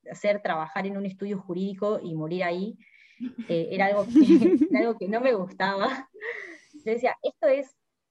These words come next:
ser abogada", realmente era un bajón. O sea, no, no me gustaba para nada. Mucha gente le gusta, pero no, yo soy muy creativa y me interesa saber mucho de todo. Y dije, "Bueno, este espacio,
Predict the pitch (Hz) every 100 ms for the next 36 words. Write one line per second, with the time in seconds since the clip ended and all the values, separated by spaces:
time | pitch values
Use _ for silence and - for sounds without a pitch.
0 | - 220 226 208 190 214 247 294 - _
1 | 175 202 220 240 254 247 196 170 - -
2 | _ _ 185 214 226 190 - 202 175 143
3 | - - 160 202 226 254 190 196 180 196
4 | 185 170 190 226 330 - _ 196 208 202
5 | 240 233 240 262 285 302 165 165 180 190
6 | 180 180 202 202 208 208 185 220 220 220
7 | 220 214 - 190 180 175 175 165 180 202
8 | 220 214 214 180 170 196 208 214 240 190
9 | 160 - 202 214 226 302 - _ _ -
10 | _ _ _ _ _ 220 226 190 226 247
11 | 220 233 254 - 247 254 285 277 208